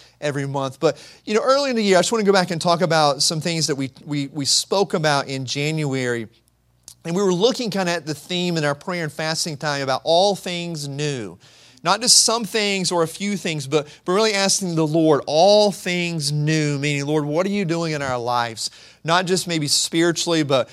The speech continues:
but physically, what are you doing? Do you want me to eat better and exercise and, and, and, you know, get, uh, healthy in that area? Or emotionally, is there some stuff that's there in my heart? The, we talked about the icebergs, the stuff under the water that sometimes we don't deal with. Or even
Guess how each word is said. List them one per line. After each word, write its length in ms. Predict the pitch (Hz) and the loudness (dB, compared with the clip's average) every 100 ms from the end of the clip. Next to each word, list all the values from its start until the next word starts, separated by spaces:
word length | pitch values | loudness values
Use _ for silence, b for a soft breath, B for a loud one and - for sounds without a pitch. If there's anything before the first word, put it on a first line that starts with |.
| B | B
but 160 | 180 156 | -2 -2
physically, 680 | - - 208 208 160 156 127 | -4 0 2 2 0 0 0
what 160 | 135 | -2
are 40 | 131 | -2
you 60 | |
doing? 300 | 123 131 135 | -6 -6 -6
Do 80 | 135 | -4
you 100 | 156 | -4
want 120 | 160 | -4
me 60 | 165 | -4
to 120 | 165 | -6
eat 260 | 180 185 160 | -6 -8 0
better 300 | 165 151 143 | 2 4 2
and 160 | 139 - | -4 -6
exercise 680 | 165 - 160 170 147 139 127 | -6 -4 -4 -2 0 -2 -4
and, 160 | 135 120 B - | -8 -12 B -8
and, 220 | 143 143 | -6 -4
and, 260 | 151 147 143 B B | -6 -6 -8 B B
you 160 | 156 156 | -4 -2
know, 80 | 147 | -2
get, 420 | 127 170 170 - b 175 - | -2 -2 -2 -8 b -20 -2
uh, 220 | 160 143 | 2 4
healthy 480 | 131 - 202 202 190 | 2 4 4 4 -2
in 80 | 175 | 0
that 180 | 180 175 | 0 0
area? 180 | 156 143 | 0 2
Or 180 | 170 | 2
emotionally, 680 | 170 160 160 190 - - 156 | 0 2 2 2 0 -4 -4
is 80 | 143 | -4
there 100 | 156 | -4
some 160 | - 156 | -4 -2
stuff 420 | - - 185 185 | -4 0 -2 -2
that's 180 | 175 - | -6 -4
there 220 | 175 175 | -2 -2
in 40 | |
my 160 | 160 160 | -2 -4
heart? 460 | - 175 160 151 131 | -4 0 2 2 0
The, 140 | 131 B B | -2 B B
we 60 | 160 | 2
talked 100 | 180 | 4
about 140 | 175 | 4
the 180 | 175 - | 2 -2
icebergs, 600 | 175 160 147 151 120 127 | -2 -4 0 0 0 -2
the 40 | |
stuff 280 | 127 165 156 | -4 -4 -4
under 240 | 175 175 175 | -2 2 2
the 80 | 165 | 2
water 420 | 143 156 156 156 | 0 2 2 2
that 60 | |
sometimes 300 | 151 151 147 | -2 -4 -4
we 80 | 139 | -6
don't 220 | 135 131 | -8 -8
deal 260 | 117 135 135 | -6 -4 -4
with. 240 | 127 113 B B B B - | -4 -4 B B B B -2
Or 100 | 196 | 0
even 300 | 254 247 | 0 -2